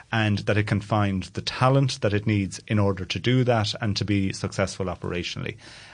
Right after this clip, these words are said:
And then other things come into the, uh, the frame, including obviously the level of, um, taxation. But the notion that everything is driven by tax is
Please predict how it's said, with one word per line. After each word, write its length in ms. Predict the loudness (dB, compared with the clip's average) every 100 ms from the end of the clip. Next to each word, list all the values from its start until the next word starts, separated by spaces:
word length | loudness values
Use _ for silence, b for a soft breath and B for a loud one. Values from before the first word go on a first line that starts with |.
| 4
And 140 | 6
then 360 | 8 6 4 0
other 220 | 4 6 6
things 320 | 4 2 0
come 180 | 0 0
into 300 | 0 -2 0
the, 360 | 0 2 0
uh, 220 | -2 -4 -4
the 120 | -4
frame, 320 | -2 0 0
including 540 | -2 2 4 4 2
obviously 320 | 0 -2 -4 -4
the 100 | -2
level 320 | -2 -2 -4
of, 160 | -6 -8
um, 320 | -6 -6 -6
taxation. 720 | -4 -4 -4 -4 -4 -4 -8 -12 B B B B
But 260 | 4 4 2 -6 B B 2
the 80 |
notion 420 | 6 6 6 4 2
that 160 | 0 -4 -14 _ 0
everything 360 | 2 4 6
is 100 | 4
driven 280 | 4 2 2
by 100 | -4
tax 360 | -4 -6 -6 -8
is 260 | -6 -8